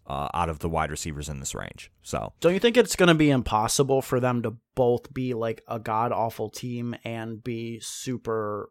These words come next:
Speaker 2: run-heavy in every script? Like, if they're down because they're terrible, like,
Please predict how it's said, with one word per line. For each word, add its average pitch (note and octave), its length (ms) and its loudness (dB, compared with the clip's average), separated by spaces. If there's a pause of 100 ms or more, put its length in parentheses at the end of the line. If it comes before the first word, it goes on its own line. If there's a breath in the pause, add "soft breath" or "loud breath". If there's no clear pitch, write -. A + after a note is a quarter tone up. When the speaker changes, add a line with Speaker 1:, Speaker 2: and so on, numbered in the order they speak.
Speaker 2:
run-heavy B2 800 -4
in C3+ 80 -4
every C#3+ 180 0
script? D3 500 -2
Like, A2+ 240 -2
if - 380 -8
they're B2+ 200 2
down B2 460 2
because A#2+ 400 -4
they're A2 200 -2
terrible, A2 680 -2
like, A2 180 -8